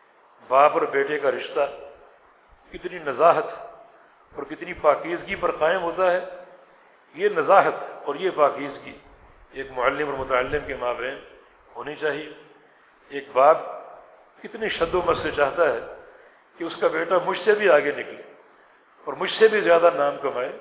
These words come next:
یہ نیت ایک معلم کی اپنے متعلم کے بارے میں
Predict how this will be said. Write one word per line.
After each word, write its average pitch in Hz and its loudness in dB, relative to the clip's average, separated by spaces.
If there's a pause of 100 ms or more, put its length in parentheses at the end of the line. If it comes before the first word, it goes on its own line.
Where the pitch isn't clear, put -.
(720)
یہ 196 0
نیت 165 -2
ایک 147 -2 (100)
معلم 143 -4
کی 135 -20 (100)
اپنے 127 -10
متعلم 131 -4
کے 143 -6
بارے 131 -2
میں - -14